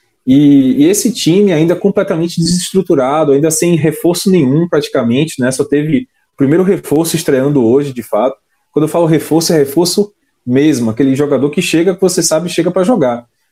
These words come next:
Porque os que vieram até agora, Aníbal e João Pedro, são apostas, né? São jogadores dessa linha aí do sub-vinte e três. Vitória, primeira contratação mesmo do Vitória, as primeiras contratações do Vitória,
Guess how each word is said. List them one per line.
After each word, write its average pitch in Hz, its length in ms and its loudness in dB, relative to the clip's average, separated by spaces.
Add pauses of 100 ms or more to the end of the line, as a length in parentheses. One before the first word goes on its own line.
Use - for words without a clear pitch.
(340)
Porque 135 460 0
os 127 140 -2
que 151 100 -2
vieram 143 240 -2
até 143 140 -2
agora, 123 300 0
Aníbal 120 580 2 (600)
e 120 140 0
João - 180 -2
Pedro, 170 320 -2
são 233 180 0
apostas, 139 480 0
né? 123 80 0
São 151 460 0
jogadores 143 480 0
dessa 175 300 0
linha 147 320 2
aí 135 80 0
do 156 100 -2
sub-vinte 170 400 -2
e - 40 -14
três. 120 440 -2
Vitória, 127 520 0 (640)
primeira 151 300 0
contratação 170 680 -2
mesmo 135 240 0
do 123 100 0
Vitória, 127 200 -2
as 139 100 -2
primeiras 156 360 0
contratações 143 580 -2
do 127 80 -2
Vitória, 123 320 -2